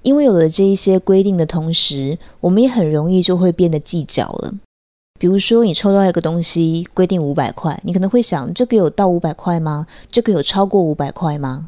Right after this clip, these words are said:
等等的。那我们自己在花钱也会觉得，啊，我看到了一个礼物，很不错，诶，结果要七百八，你就会觉得，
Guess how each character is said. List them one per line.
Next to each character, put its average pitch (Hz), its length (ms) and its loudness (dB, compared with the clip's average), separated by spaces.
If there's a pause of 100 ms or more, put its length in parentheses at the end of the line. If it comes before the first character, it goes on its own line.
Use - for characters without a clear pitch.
等 165 180 -2
等 156 200 -2
的。 139 200 -8 (300)
那 277 140 2
我 262 40 2
们 190 160 0
自 180 80 -4
己 202 140 2
在 185 160 0
花 185 180 0
钱 180 200 -2
也 139 80 -6
会 180 160 0
觉 147 240 -2
得， 143 280 -2 (340)
啊， 285 180 0
我 233 40 4
看 285 160 0
到 285 140 0
了 247 60 2
一 240 120 2
个 233 120 4
礼 180 180 -2
物， 208 340 0 (140)
很 - 160 -6
不 185 80 -2
错， 214 340 0 (120)
诶， 254 160 0
结 240 120 2
果 214 80 0
要 190 140 0
七 196 240 -2
百 139 160 -4
八， 147 400 -8
你 - 80 -6
就 196 140 -2
会 240 100 4
觉 175 140 -2
得， 156 200 0